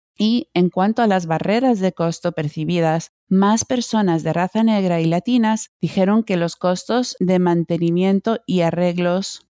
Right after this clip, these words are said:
los detenían a la hora de comprar o arrendar un vehículo eléctrico.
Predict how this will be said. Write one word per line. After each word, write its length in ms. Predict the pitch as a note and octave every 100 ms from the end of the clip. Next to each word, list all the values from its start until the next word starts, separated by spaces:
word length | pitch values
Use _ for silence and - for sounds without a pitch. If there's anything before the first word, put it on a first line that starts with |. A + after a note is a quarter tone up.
| -
los 220 | E3+ E3+
detenían 520 | E3+ E3+ E3+ E3 D#3+ -
a 120 | E3+
la 240 | E3 F3
hora 200 | G3 A#3
de 100 | A3+
comprar 640 | F#3+ F3 E3 F#3+ F3+ F#3+ -
o 200 | E3 E3
arrendar 720 | E3+ F#3 G3 F3+ E3 D#3+ E3
un 220 | - G#3
vehículo 420 | F#3 E3+ - E3 D#3
eléctrico. 640 | C#3+ C#3+ D3 - C#3+